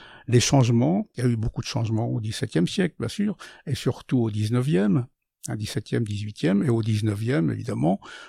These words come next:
le passage à l'herbe en Normandie, hein, alors que le système de Gouberville est un système céréalier, comme l'était le système, euh, de la plupart des paysans du Ménil-Val.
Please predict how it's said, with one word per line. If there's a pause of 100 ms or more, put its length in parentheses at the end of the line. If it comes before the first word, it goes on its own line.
le
passage
à
l'herbe
en
Normandie, (260)
hein,
alors
que (200)
le
système
de
Gouberville (380)
est
un
système
céréalier, (380)
comme
l'était
le
système, (380)
euh,
de
la
plupart
des
paysans
du
Ménil-Val.